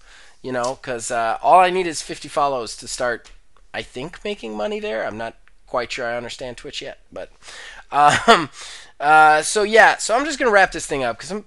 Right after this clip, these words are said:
I'm super tired. Uh, check out everything we have to offer. We have a ton of stuff. We've got Machinima on the cha-, Machinima Wrestling League on the channel.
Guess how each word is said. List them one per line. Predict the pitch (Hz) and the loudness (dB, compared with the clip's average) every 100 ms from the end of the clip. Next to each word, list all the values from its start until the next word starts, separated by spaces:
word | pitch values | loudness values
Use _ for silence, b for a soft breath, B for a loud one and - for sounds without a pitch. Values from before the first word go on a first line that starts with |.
| - | -2
I'm | 214 | -2
super | 202 131 98 | -2 -6 -10
tired. | - 82 73 69 - - | -12 -12 -14 -20 -20 -12
Uh, | |
check | - 381 381 | -2 4 10
out | |
everything | 302 247 196 165 | 10 8 2 0
we | |
have | 143 113 | -2 -2
to | |
offer. | 104 - | -4 -2
We | 170 | -2
have | 262 | -2
a | |
ton | 254 247 | 2 0
of | 214 | 2
stuff. | - - - | -2 -10 -12
We've | 131 | -6
got | 165 139 | -4 -2
Machinima | 147 - 311 294 | -4 -4 0 2
on | 269 254 | 2 0
the | 226 | -2
cha-, | - 226 | -2 -2
Machinima | 170 175 - 320 220 | 0 -2 -2 -2 0
Wrestling | 165 196 - 226 233 | 2 2 0 -4 -2
League | 226 220 | -2 0
on | 214 | 0
the | 214 | -2
channel. | - 185 190 196 | -2 -2 -2 -4